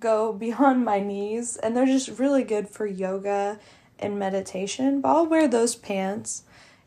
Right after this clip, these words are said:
and I just free bleed because it's just another way of just naturally letting it go and honoring my body and just being comfortable.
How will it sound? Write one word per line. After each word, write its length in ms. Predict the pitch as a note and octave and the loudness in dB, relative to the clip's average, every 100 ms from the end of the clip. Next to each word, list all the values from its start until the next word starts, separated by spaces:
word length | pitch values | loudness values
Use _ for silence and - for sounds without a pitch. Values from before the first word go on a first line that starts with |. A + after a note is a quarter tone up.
| - | -4
and 520 | A3 G#3+ G#3+ G#3 G#3 - | 0 2 0 -2 -6 -6
I 120 | G3+ | -4
just 300 | G#3 G3 - | -4 -6 -6
free 200 | C#4 C4+ | 0 0
bleed 380 | G3 G3 G3 G3 | 0 -6 -8 -6
because 260 | G#3+ G#3+ | -4 -2
it's 180 | G3+ - | -4 -6
just 300 | G#3 G3 - | -6 -8 -8
another 360 | A3 G#3 G#3+ G#3 | -6 -2 0 0
way 280 | G3+ G3+ G3+ | 2 2 2
of 100 | F#3+ | -2
just 420 | G3 F#3+ - - _ _ _ _ _ - | -6 -8 -8 -12 _ _ _ _ _ -8
naturally 840 | A#3 A#3 A#3+ A#3+ A#3+ A#3+ A#3 A3+ | -2 0 0 -2 -2 -2 -2 -4
letting 400 | G#3+ G3+ G#3 G3+ | -4 -2 -2 -4
it 160 | G3 G3 | -6 -4
go 420 | C#4+ C#4+ C#4 C#4 | 0 2 2 2
and 160 | B3 A3+ | 2 0
honoring 540 | G#3+ G#3 G#3+ G#3+ G3+ | -2 -2 -6 -8 -8
my 160 | G3+ G3 | -8 -10
body 720 | - B3+ A#3+ A#3+ A3+ A3 G#3+ | -4 -2 0 0 -2 -2 -4
and 180 | G#3+ G3+ | -4 -6
just 300 | G3+ G3+ - | -6 -8 -8
being 220 | G3 G3 | -8 -8
comfortable. 800 | - G3+ - G3 G3+ G3 G#3 G#3 | -10 -12 -12 -10 -6 -4 -6 -10